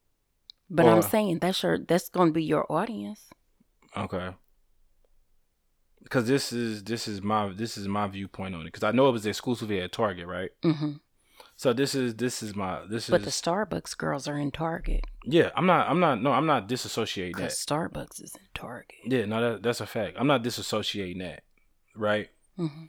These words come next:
Speaker 2: So this is, this, this is what I'm saying. You got a cup like, so the Yeti cup is a very popular cup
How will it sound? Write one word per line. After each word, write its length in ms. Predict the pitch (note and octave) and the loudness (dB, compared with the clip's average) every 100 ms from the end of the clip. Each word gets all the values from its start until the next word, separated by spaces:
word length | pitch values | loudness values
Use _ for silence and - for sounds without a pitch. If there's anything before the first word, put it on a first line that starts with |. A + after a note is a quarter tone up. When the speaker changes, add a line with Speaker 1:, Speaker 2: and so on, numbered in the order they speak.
| _ | _
Speaker 2:
So 120 | - | -4
this 220 | A#2 C#3 C#3 | 0 0 0
is, 160 | G#2+ | -4
this, 200 | G2 D3 | 0 0
this 260 | A#2+ C3 C#3+ | 0 -2 0
is 60 | B2 | 0
what 160 | G#2+ | 2
I'm 160 | G2+ G2+ | 0 -2
saying. 380 | - D2 C2+ G#2 | -6 -10 -10 -4
You 100 | B2 | 4
got 320 | C#3 B2 A2+ | 6 6 0
a 140 | - A2+ | -6 -6
cup 340 | - F3 D3+ | 4 4 4
like, 340 | B2+ A#2 F#2+ - _ - | 2 2 0 -14 _ -16
so 200 | - C#3+ | 2 4
the 180 | C3+ A2+ | 4 4
Yeti 360 | C3+ G3 F#3+ D#3+ | 4 4 0 -2
cup 360 | E3 B2+ - - | 0 0 -2 -4
is 200 | A#2 G2 | -4 -2
a 220 | G#2+ G#2 | -4 -4
very 560 | G2 A2+ G#2 G#2 G2 _ _ _ _ - | 2 2 2 -2 -8 _ _ _ _ 2
popular 540 | C3+ A#2 - G#2 F#2+ | 6 6 2 -2 -2
cup 300 | - - A#2+ | -4 -6 -4